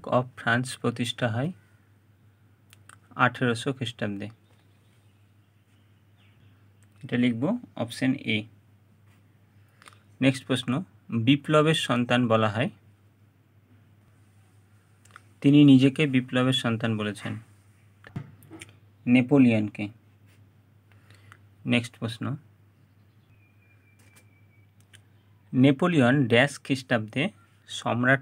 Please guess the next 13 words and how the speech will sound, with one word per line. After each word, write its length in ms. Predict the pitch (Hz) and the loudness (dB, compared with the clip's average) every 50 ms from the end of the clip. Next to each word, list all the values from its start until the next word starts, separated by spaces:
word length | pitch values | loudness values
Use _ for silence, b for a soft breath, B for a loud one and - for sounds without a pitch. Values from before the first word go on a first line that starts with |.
| - - | -2 -4
পদ 140 | - 120 131 131 123 | -2 -2 0 0 0
লাভ 120 | 110 107 - - - - | -2 -2 -2 -6 -12 -10
করে? 160 | 110 101 101 104 - - - - - - - - - - - - - - - - _ _ _ _ _ _ _ _ _ _ _ - - - _ _ _ - | -8 -8 -8 -10 -14 -20 -20 -20 -20 -20 -20 -20 -20 -20 -20 -20 -20 -20 -20 -20 _ _ _ _ _ _ _ _ _ _ _ -20 -20 -20 _ _ _ 0
পেজ 160 | 139 135 127 127 135 | 2 2 4 4 6
নম্বর 220 | 131 131 135 139 135 - - | 6 6 4 2 2 -2 -2
চল্লিশ, 380 | 127 120 113 117 135 170 - - - - - - _ - 120 120 | -2 -2 0 -2 -4 -6 -6 -10 -16 -20 -20 -18 _ -2 -2 -2
আঠেরোশো 400 | 120 - - 127 123 - 151 143 - - | -2 -2 -6 -6 -6 -6 -6 -8 -4 -4
চার, 180 | 113 107 104 107 110 - _ _ _ _ _ _ _ _ _ _ _ _ - - - - | -2 -2 -2 -4 -10 -18 _ _ _ _ _ _ _ _ _ _ _ _ -20 -20 -18 -12
ফার্স্ট 220 | 127 117 113 113 - | -10 -10 -10 -8 -6
ইয়ারদের 280 | 113 110 110 117 113 - | -6 -6 -6 -8 -12 -12
সম্রাট, 280 | - 110 107 104 107 107 - - | -12 -12 -12 -12 -12 -12 -14 -12
শূন্যস্থানে 500 | - 120 120 120 123 123 - - 123 123 120 123 | -6 -4 -2 -2 -4 -4 -4 -4 -2 0 0 -2
লিখবে 220 | 120 120 127 147 | -2 -2 -2 -4